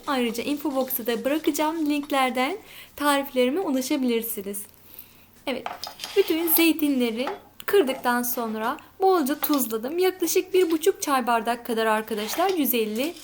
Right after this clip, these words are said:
e, yüz yetmiş gram kadar iri kaya tuzu kullandım.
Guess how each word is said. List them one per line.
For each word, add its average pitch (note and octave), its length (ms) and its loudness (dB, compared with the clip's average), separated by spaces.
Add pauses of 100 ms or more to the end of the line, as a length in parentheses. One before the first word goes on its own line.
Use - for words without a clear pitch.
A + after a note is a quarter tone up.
(540)
e, B3 100 0
yüz B3 340 2
yetmiş B3 360 -2
gram C4 340 -2
kadar B3+ 360 -2
iri D4 200 -2
kaya C4+ 300 2
tuzu B3 260 -4
kullandım. A3+ 500 -4